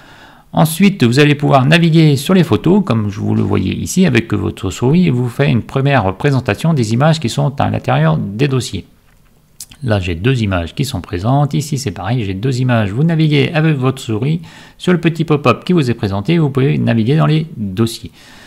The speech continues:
Donc ça, c'est une première présentation. Et comme vous le voyez, il a déjà fait un classement par année au niveau des images. Vous pouvez aussi explorer par dossier. Comme vous le voyez ici, je peux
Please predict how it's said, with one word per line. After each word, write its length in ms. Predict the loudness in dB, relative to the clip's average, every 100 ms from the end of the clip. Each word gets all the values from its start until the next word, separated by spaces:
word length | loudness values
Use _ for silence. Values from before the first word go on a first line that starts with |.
| -20 -20 -20 _ 0
Donc 160 | 2
ça, 160 | 4 2
c'est 140 | 2
une 80 | -2
première 340 | 0 2 2
présentation. 560 | 2 2 2 0 0 2
Et 80 | 2
comme 140 | 2
vous 120 | 2
le 80 | 2
voyez, 280 | 2 2 4
il 80 | 4
a 60 |
déjà 200 | 2 0
fait 140 | -2 -2
un 220 | -2 -4
classement 640 | -4 -6 -2 0 0 -2 0
par 200 | 2 4
année 240 | 2 2
au 80 | 2
niveau 280 | 0 0 0
des 260 | 2 0 -2 -10 -6 -2
images. 400 | 0 -2 -4 -12 -20 -20 -20 -20 -20 -20 _ _ _ _ _ _ _ -2
Vous 140 | 0
pouvez 300 | 2 4 6
aussi 240 | 4 4 2
explorer 400 | 2 2 4 4
par 260 | 6 4
dossier. 560 | 4 2 2 2 -2 -4 -6 -14 -20 _
Comme 160 | 0 4
vous 80 | 4
le 80 | 4
voyez 260 | 2 2
ici, 300 | 2 2 0
je 80 | 0
peux 320 | 0 0 0